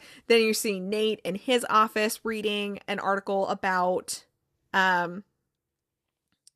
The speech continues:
uh, ab-, about the Richmond team. And I just wanna say that Nick Mohammed that plays Nathan Shelley, he's a comedian, and he's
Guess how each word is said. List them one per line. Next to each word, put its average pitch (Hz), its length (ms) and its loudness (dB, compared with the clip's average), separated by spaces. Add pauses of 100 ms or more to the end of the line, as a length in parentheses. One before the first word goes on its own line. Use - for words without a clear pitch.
(800)
uh, 208 60 -2
ab-, 214 440 0 (160)
about 180 460 0 (320)
the 190 460 -6 (1200)
Richmond 196 640 -4 (220)
team. 190 420 -6 (380)
And 269 260 4 (180)
I 269 140 4
just 359 140 -4
wanna 440 160 2
say 262 380 2
that 202 440 4 (240)
Nick 208 800 -4 (1080)
Mohammed 214 580 2
that 190 120 2
plays 208 340 2
Nathan 254 480 0 (300)
Shelley, 269 280 6 (180)
he's 320 260 4
a 427 60 0
comedian, 247 680 0
and 214 160 0
he's 277 400 -2